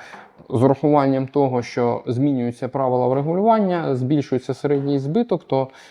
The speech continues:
відповідно, і буде суттєво збільшуватись ціна.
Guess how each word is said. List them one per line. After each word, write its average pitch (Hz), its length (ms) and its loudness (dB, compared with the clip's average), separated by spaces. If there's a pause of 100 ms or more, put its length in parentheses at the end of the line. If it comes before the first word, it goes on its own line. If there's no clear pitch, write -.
(160)
відповідно, 151 760 -2
і 131 400 -2
буде 135 420 -2
суттєво 147 840 -2
збільшуватись 139 760 -2
ціна. 117 400 0